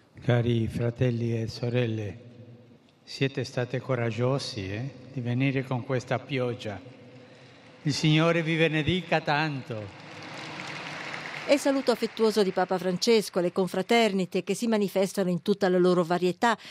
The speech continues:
Speaker 2: e a cui subito indica il centro da cui tutto deve partire e a cui tutto deve condurre nella fede cristiana, amare Dio, essere discepoli di Cristo,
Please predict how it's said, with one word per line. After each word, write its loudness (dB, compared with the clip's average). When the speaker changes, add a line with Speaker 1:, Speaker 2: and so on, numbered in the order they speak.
Speaker 2:
e 0
a 2
cui -2
subito 2
indica 0
il 2
centro 0
da 0
cui 2
tutto 2
deve 4
partire 0
e 6
a 2
cui -4
tutto 0
deve 4
condurre -2
nella -4
fede -4
cristiana, -2
amare 2
Dio, 2
essere 0
discepoli 0
di 0
Cristo, -2